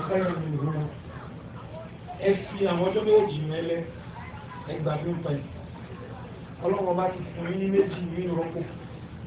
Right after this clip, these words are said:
يوم الأضحى ويوم الفطر.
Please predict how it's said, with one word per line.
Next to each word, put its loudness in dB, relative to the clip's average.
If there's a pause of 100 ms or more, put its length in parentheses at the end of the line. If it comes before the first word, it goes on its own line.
(600)
يوم 4
الأضحى 2 (1080)
ويوم 2
الفطر. -2